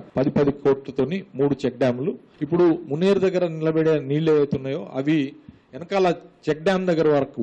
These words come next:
వరకు నిలబడి ఉంటాయి. మిగతా మూడు చెక్ డ్యామ్లు కట్టడం వల్ల దాంతోని పాత ప్రకాష్ నగర్ బ్రిడ్జ్ నుంచి మన వెనక చెక్ డ్యామ్ వరకు కూడా మూడు వందల అరవై రోజులు కూడా మున్నేరులో నీళ్లు ఉండే విధంగా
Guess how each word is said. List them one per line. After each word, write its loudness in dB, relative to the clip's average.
వరకు 2
నిలబడి 2
ఉంటాయి. -6
మిగతా 0
మూడు 0
చెక్ -6
డ్యామ్లు -6
కట్టడం -6
వల్ల -8
దాంతోని 2
పాత -4
ప్రకాష్ 0
నగర్ 0
బ్రిడ్జ్ -2
నుంచి -2
మన -2
వెనక -2
చెక్ -2
డ్యామ్ 2
వరకు -2
కూడా -4
మూడు 2
వందల 2
అరవై 4
రోజులు -2
కూడా -4
మున్నేరులో 0
నీళ్లు 2
ఉండే 2
విధంగా 0